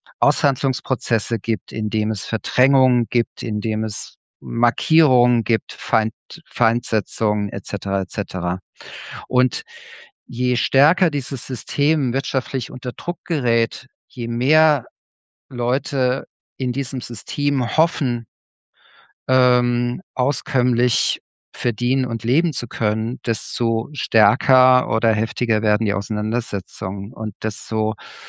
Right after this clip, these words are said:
äh, mehr nehmen diese Formen der Erklärung, Deklaration, äh, Distinktion, <clears throat> et cetera zu.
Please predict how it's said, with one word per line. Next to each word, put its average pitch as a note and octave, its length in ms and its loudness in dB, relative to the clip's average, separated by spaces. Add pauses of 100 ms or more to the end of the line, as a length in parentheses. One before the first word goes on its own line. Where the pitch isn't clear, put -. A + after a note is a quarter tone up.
(560)
äh, C3 260 4
mehr C3 600 6
nehmen C3 460 4
diese B2+ 360 -4
Formen B2 840 0
der A2+ 640 2
Erklärung, A#2+ 1080 2
Deklaration, A2+ 1600 2
äh, A#2 120 -2 (160)
Distinktion, A2 1200 0 (600)
<clears throat> - 0 -
et C3 640 2
cetera G#2 420 0
zu. G#2 320 -10